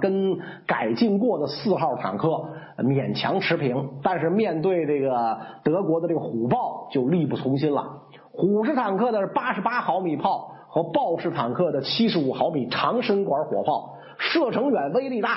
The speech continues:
啊，可以在这个特三十四射程外就开火啊！而且呢，他们的正面装甲呢，在当时基本上是无敌的啊。所以德国人把虎豹集中起来排在最前面啊，相当于矛头的尖儿。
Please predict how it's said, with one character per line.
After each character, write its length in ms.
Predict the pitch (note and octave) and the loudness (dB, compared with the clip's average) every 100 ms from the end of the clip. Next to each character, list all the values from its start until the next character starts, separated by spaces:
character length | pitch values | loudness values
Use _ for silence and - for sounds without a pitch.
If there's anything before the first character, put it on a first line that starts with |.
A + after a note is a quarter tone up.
| - A2+ | -4 -4
啊， 220 | B2+ A#2 - | -2 0 2
可 100 | A3 | 2
以 140 | G3+ | 2
在 240 | G#3 F#3 | 2 0
这 100 | E3+ | 0
个 80 | D#3+ D#3 | 0 0
特 240 | - F3+ | 0 0
三 260 | F#3 G3+ F#3 | 2 0 0
十 140 | F#3+ | -2
四 320 | - F#3 D3 | 0 2 2
射 320 | C3+ - G3+ | 0 0 0
程 180 | - D#3+ | 0 0
外 220 | G#3+ C#3 | 0 0
就 100 | B2 | -2
开 220 | B2 D#3+ D3+ | 0 0 0
火 60 | - F2+ G2+ - | -2 -4 -4 -8
啊！ 100 | - F#2+ | -6 -2
而 140 | F3+ | 0
且 100 | - | 2
呢， 120 | C#3 | 0
他 220 | C#3 G3 F#3 | 0 0 0
们 80 | |
的 60 | D#3+ | 0
正 260 | D3 F#3 D#3+ | 0 0 2
面 200 | D3 C3+ | 0 0
装 200 | E3+ D#3 | 0 0
甲 100 | - G2 | -2 -2
呢， 260 | G#2+ A2 - - | -2 -4 -10 -6
在 160 | - C3+ | -2 0
当 220 | F3 G3 | 2 0
时 260 | - C#3 D#3+ | 0 0 0
基 240 | - G#3 | 2 2
本 140 | D#3 | 2
上 120 | G#2 A2+ | 0 0
是 80 | |
无 280 | B2 A#2 E3 | 0 2 2
敌 240 | E3 C#3+ - | 2 2 0
的 60 | |
啊。 440 | - - - - - - - - | -2 -10 -14 -14 -14 -16 -16 -14
所 200 | - A#3+ | 0 0
以 60 | D4 | 2
德 240 | A#3+ C#4+ | 2 2
国 140 | D4 C#4+ | 2 0
人 160 | C4+ | 0
把 160 | A#3+ B3+ | 0 -2
虎 260 | - C#3+ E3 | -2 -2 0
豹 240 | A#3 F3 | 2 0
集 220 | E3+ F#3 | 0 2
中 160 | A3 A3+ | 2 2
起 120 | A3 | 0
来 280 | B2+ C#3 C#3 | 0 0 -2
排 240 | - E3 | -2 0
在 140 | F#3+ - | 0 2
最 200 | G#3+ D#3 | 2 0
前 240 | - B2+ | 0 0
面 100 | F3+ - - | 0 -2 -6
啊， 160 | G#3+ - | -6 -4
相 240 | - F#3+ | 0 0
当 180 | F#3 F3+ | 2 2
于 60 | F3 | 2
矛 340 | D#3+ C#3 F#3+ | 2 0 0
头 120 | D#3+ | 0
的 200 | E3 E3+ | 0 -2
尖 200 | - A#3+ | 2 2
儿。 80 | A#3+ | 2